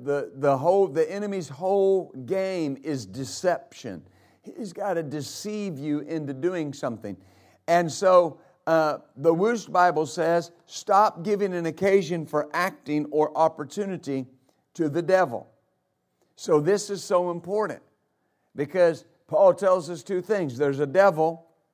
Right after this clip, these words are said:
but he says, "I don't have to give him place." Amen. And the devil's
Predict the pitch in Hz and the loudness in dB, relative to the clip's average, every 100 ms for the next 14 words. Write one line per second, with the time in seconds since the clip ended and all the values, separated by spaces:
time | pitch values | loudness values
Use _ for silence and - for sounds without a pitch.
0 | _ _ _ _ _ _ _ _ _ _ | _ _ _ _ _ _ _ _ _ _
1 | - 165 165 165 180 160 170 185 190 165 | 0 2 2 0 0 4 4 4 2 0
2 | 170 - 147 170 156 151 147 165 139 - | -4 -4 -6 -4 -4 -8 -6 -4 -4 -6
3 | - - _ _ _ _ _ _ _ _ | -18 -20 _ _ _ _ _ _ _ _
4 | _ _ _ _ _ _ _ - 131 156 | _ _ _ _ _ _ _ -4 0 2
5 | 170 131 - _ _ _ _ _ _ _ | 0 -2 -6 _ _ _ _ _ _ _
6 | 175 180 180 175 160 - 147 170 151 226 | 0 4 4 2 -2 -10 -2 0 4 2
7 | 233 220 160 | 4 2 2